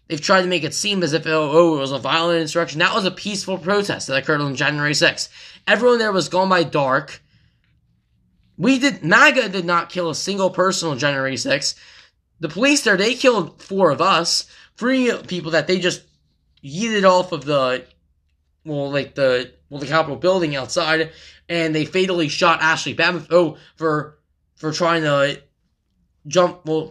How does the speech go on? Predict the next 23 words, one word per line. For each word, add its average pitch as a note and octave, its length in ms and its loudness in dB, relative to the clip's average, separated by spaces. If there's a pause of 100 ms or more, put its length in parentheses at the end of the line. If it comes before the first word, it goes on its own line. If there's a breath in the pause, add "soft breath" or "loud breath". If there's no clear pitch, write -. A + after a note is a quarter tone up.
for D3+ 80 -8
trying E3+ 380 -2
to D3 100 0
walk D#3+ 320 2
through D#3+ 140 -2
a - 20 -10
broken D#3+ 380 2
window D#3+ 560 0 (180)
in E3+ 100 -6
their E3 120 2
building. C#3+ 640 -2 (2000)
And G3 120 2
the G#3 80 2
entire G#3 400 4
January G3+ 400 2
sixth F#3 260 -4
narrative F3 320 2
in C#3+ 60 -4
general F3 220 2
has D3+ 100 -2
completely F3 520 -4
fallen E3 360 0
apart. C3 480 -4